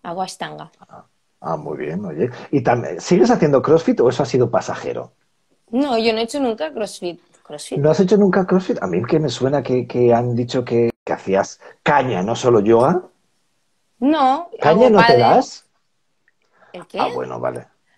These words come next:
Speaker 1: Pádel,
Speaker 2: Caña, caña.
Speaker 1: me gusta correr, no, no, no, no. Yo no soy mucho de, aunque igual me lo estoy pensando, pero no, soy más de bicicleta, ir a correr, montaña, cosas así.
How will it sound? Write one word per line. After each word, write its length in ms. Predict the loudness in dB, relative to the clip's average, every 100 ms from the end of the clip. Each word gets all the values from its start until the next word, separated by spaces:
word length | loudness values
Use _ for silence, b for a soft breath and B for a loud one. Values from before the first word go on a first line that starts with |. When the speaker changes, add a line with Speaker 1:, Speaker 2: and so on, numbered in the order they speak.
| _
Speaker 1:
Pádel, 220 | 0 2 4
Speaker 2:
Caña, 360 | 2 0 -2
caña. 300 | 0 -2 -4
Speaker 1:
me 80 | -10
gusta 300 | -14 -14 -14
correr, 580 | -12 -12 -12 -10 -12 -14
no, 220 | -16 -14
no, 140 | -14 -14
no, 140 | -16
no. 260 | -16 -18 -20 -8
Yo 180 | -6
no 80 | -4
soy 220 | -6 -6
mucho 320 | -4 -8 -8 -8
de, 520 | -6 -6 -6 -8 -6
aunque 280 | -8 -2 -2
igual 240 | 0 0
me 80 | -2
lo 40 | -6
estoy 160 | -8
pensando, 540 | -8 -8 -10 -14 -18 -20 _ _
pero 640 | 0 2 0 -2 -8 -10 -10
no, 240 | -10 -10
soy 140 | -12
más 180 | -14 -14
de 140 | -16 -16
bicicleta, 720 | -18 -16 -10 -8 -6 -6 -6
ir 100 | -10
a 80 | -12
correr, 340 | -8 -8 -8
montaña, 680 | -10 -14 -8 -6 -6 -12 -14 -18
cosas 260 | -20 -18
así. 400 | -18 -14 -14 -14